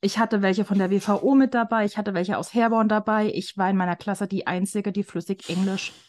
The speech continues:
schreiben, sprechen und verstehen konnte. Ich wurde immer gefragt, von welcher Eliteschule ich denn käme. Und ich so, ja, würde man Haiger jetzt nicht so nennen.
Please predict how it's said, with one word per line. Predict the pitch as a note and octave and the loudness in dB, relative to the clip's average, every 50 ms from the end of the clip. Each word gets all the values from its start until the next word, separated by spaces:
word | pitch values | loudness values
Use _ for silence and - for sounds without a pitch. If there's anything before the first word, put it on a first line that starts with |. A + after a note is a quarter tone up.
| _ _ _ _ | _ _ _ _
schreiben, | - - - - - D#3+ D#3+ F3+ G#3 G#3+ D4+ D4+ D4+ D4+ D4 - _ - _ _ | -10 -10 -10 -8 -4 -2 -2 0 0 0 0 0 0 -2 -2 -6 _ -20 _ _
sprechen | - - - - - - F3 F3 E3+ - A3 A3+ | -16 -16 -16 -14 -6 -2 -2 0 2 2 2 2
und | - G#3 - | 2 0 -2
verstehen | - G#3 G3+ - - A#3 A3+ G#3+ F3+ D#3 | -2 -4 -4 -2 -2 0 2 2 0 0
konnte. | - - A#2 D3 D#3+ - E3+ G3 A#3+ B3 - _ _ _ - - - - _ _ _ _ _ _ | -4 -6 -8 -8 -6 -6 -6 -6 -6 -6 -8 _ _ _ -20 -20 -20 -20 _ _ _ _ _ _
Ich | - - | 2 4
wurde | A#3 A3+ A3+ | 4 4 6
immer | A#3 A#3 | 4 4
gefragt, | A#3 A3+ - A#3 A#3+ A3 | 4 4 2 2 2 4
von | A#3 A3+ | 6 6
welcher | G#3+ G#3 - B3+ | 6 6 4 4
Eliteschule | - G#3 B3 - D#4+ - - - E3+ D#3 C#3 | 4 4 6 4 4 0 0 -2 0 0 0
ich | C#3+ - - | 0 -2 -4
denn | E3+ D#3+ E3+ | -4 -4 -4
käme. | - - - F#3 E3+ F#3+ | -6 -4 -2 0 0 0
Und | F#3 - - | 0 -2 -4
ich | G3 - | -6 -4
so, | - G#3+ | 0 2
ja, | G3 G3+ A#3+ A3 F3+ E3+ - _ _ _ _ _ _ _ _ _ _ _ | 4 4 4 4 2 0 -4 _ _ _ _ _ _ _ _ _ _ _
würde | G#3 B3 C#4 A#3+ | 0 2 4 4
man | B3 G#3+ | 4 4
Haiger | A3 A#3 A3+ A3 | 4 2 2 2
jetzt | G#3 G3+ F#3+ | 2 4 4
nicht | A3 A#3+ - | 4 4 4
so | - F#3 | 2 0
nennen. | E3 D#3+ C#3+ C#3+ F3+ B3+ C#4 - | 2 2 2 2 2 2 2 0